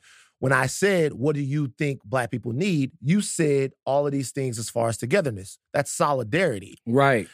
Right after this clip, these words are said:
Speaker 1: I think you, you, I think that's something that's really important for Black
Speaker 2: Yeah.
Speaker 1: people, right? Solidarity, a togetherness, an understanding of shared values.
Speaker 2: Yeah.
Speaker 1: And I think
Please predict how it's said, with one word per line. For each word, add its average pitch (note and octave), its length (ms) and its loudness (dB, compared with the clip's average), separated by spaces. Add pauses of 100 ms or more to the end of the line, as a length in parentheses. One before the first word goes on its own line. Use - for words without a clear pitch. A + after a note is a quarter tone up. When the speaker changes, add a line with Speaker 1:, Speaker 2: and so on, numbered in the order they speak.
(120)
Speaker 1:
I C#3 100 2
think C#3 320 -2
you, D3+ 200 0
you, C#3+ 320 0 (160)
I D3+ 120 0
think C#3+ 260 -2
that's E3 260 0
something D3 340 -2
that's B2+ 260 -2
really E3+ 500 2
important A#2 460 -6
for A2+ 100 -4
Black A2+ 260 2
Speaker 2:
Yeah. G#2 40 0
Speaker 1:
people, G#2+ 240 -2
right? A#2 240 0
Solidarity, D3 880 2
a B2 80 -2
togetherness, A#2+ 880 -2
an B2+ 180 -6
understanding D3 680 0
of A2+ 120 -2
shared B2+ 380 0
values. B2 800 -2
Speaker 2:
Yeah. A#2 280 4 (100)
Speaker 1:
And C#3+ 80 6
I - 20 4
think D3 240 -2